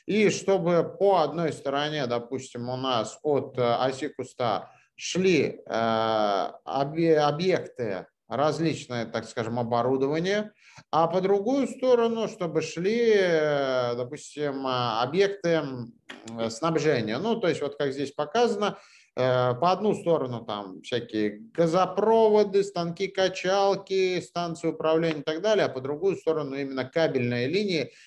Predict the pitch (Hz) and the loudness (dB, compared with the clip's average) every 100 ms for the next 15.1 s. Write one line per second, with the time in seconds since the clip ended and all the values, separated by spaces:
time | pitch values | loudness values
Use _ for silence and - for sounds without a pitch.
0 | _ 139 143 151 185 165 135 127 160 127 | _ -4 0 2 0 -2 -4 -4 -4 -4
1 | 110 147 147 113 - 90 76 - - - | -2 -4 -4 -12 -8 -8 -8 -14 -20 -10
2 | - 160 254 220 196 196 180 165 160 165 | -6 0 2 2 4 4 6 4 0 -4
3 | 165 190 254 269 - 202 170 165 160 151 | -2 2 2 2 0 -2 0 2 2 2
4 | 143 139 135 135 131 123 117 151 160 - | 2 0 0 -2 -2 -2 -4 -6 -8 -12
5 | _ 190 202 135 - - 165 170 165 180 | _ 0 2 2 -2 -2 2 2 2 0
6 | 127 - 120 107 98 - 180 - 147 147 | 0 -4 -6 -4 -6 -4 -4 -2 -2 -2
7 | 156 131 135 139 147 160 165 196 - _ | -2 -4 -4 -2 0 -2 0 -4 -6 _
8 | _ _ - _ 127 131 131 131 131 127 | _ _ -20 _ -2 0 2 2 2 0
9 | 147 147 165 170 156 147 - - 175 160 | -2 0 2 2 0 -6 -6 -2 0 2
10 | 147 151 - 151 147 147 147 151 147 208 | 0 -4 -2 -4 -4 -8 -4 -2 -2 0
11 | 214 160 170 160 123 147 156 123 117 123 | 0 0 0 0 -2 -2 -2 -4 -4 -6
12 | 135 165 - 113 127 123 120 - 113 113 | -6 -8 -4 -4 0 -2 -2 -6 -6 -4
13 | 110 107 117 113 113 165 180 165 151 147 | -8 -6 -6 -6 -4 -2 0 0 -2 -2
14 | 143 139 127 120 131 131 - 123 120 117 | -2 -4 -4 -4 -2 -4 -4 -4 -4 -6